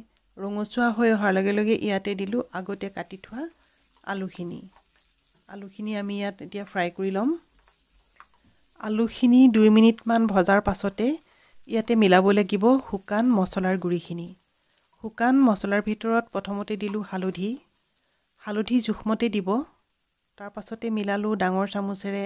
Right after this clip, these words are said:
এচামুচ বেচন। এইখিনি এবাৰ মিলাই দি ইয়াতে দিছোঁ ধনিয়াৰ গুড়ি। এয়া ধনিয়াৰ গুড়ি ডাঙৰ চামুচেৰে আধা চামুচতকৈ অলপ বেছি দিছোঁ।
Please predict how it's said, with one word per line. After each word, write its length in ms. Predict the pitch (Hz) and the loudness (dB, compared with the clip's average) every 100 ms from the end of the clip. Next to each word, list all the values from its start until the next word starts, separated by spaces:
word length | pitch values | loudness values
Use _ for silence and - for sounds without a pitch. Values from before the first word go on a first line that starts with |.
| 196 | -10
এচামুচ 540 | 190 185 185 190 196 190 180 | -14 -12 -10 -8 -10 -10 -10
বেচন। 480 | 180 - 190 190 190 269 _ _ _ _ _ _ _ _ - | -10 -8 -8 -6 -6 -10 _ _ _ _ _ _ _ _ -16
এইখিনি 320 | 220 226 247 | -12 -4 0
এবাৰ 220 | 233 233 226 | 2 4 4
মিলাই 300 | 196 190 196 | 4 4 2
দি 180 | 208 233 254 _ _ _ _ _ _ _ _ _ _ _ _ _ _ _ 220 | 0 -2 -6 _ _ _ _ _ _ _ _ _ _ _ _ _ _ _ -10
ইয়াতে 240 | 196 220 | -6 -4
দিছোঁ 460 | 220 214 - 233 233 240 247 _ _ _ _ _ - | -4 -6 -6 -6 -4 -6 -10 _ _ _ _ _ -20
ধনিয়াৰ 440 | 190 196 196 208 202 | -12 -8 -4 -4 -2
গুড়ি। 200 | 202 190 | 0 0
এয়া 220 | 190 233 330 - _ _ _ _ _ _ 208 | 0 0 -4 -10 _ _ _ _ _ _ -10
ধনিয়াৰ 360 | 190 190 190 | -6 -2 -2
গুড়ি 280 | 196 208 220 226 | -2 -2 0 0
ডাঙৰ 320 | 202 185 190 | 0 -2 -2
চামুচেৰে 540 | 196 202 202 220 220 233 254 - _ - | -4 -6 -6 -6 -6 -6 -8 -14 _ -16
আধা 160 | 190 220 | -12 -10
চামুচতকৈ 600 | 240 240 254 - 254 240 - | -8 -6 -6 -8 -6 -6 -6
অলপ 220 | 208 214 | -6 -6
বেছি 240 | 208 190 220 | -8 -8 -8
দিছোঁ। 380 | 190 - 247 | -8 -8 -6